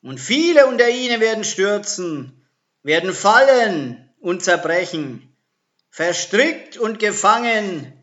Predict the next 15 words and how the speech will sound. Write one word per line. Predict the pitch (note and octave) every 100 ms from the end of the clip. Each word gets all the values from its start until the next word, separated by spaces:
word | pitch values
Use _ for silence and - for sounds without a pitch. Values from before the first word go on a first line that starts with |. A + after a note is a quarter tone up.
| _ _ _ _
werden.“ | C3 D#3 G3 A3 G3+ E3+ C3+ A2+ G2 F#2+ _ _ _ _ _ _ _ _ _ _ _ _ _
Binde | A3+ D#4 F#4+ F#4+ F#4
die | E4+ C#4+
Offenbarung | C#4+ A#3+ B3+ B3+ C4 C#4+ C4
zusammen, | A3 F#3+ D#3+ D3 B2+ G#2+
versiegle | G#2+ G3 G#3+ - A#3+ D#4+ E4+ E4 D4+
die | C#4+ A#3+
Weisung | G#3+ A#3 B3+ A#3 A3 G3 E3+
unter | E3 A#3+ D4 C#4+ A#3 G#3+ G3+
meinen | E3+ E3+ F#3 F#3+ F3 E3+ D#3+ C#3+ B2+
Jüngern. | - D3 F#3+ G3+ D#3 A#2 G2+ _ _ _ _ _ _ _ _ _ _ _
Die | B2+ D3+
Aussage | A3 C#4+ - A#3+ A3+ G#3+
hier | F#3+ B3+ E4+
genannt | A#3 G3+ E3+ F3+ A#3 C#4+ -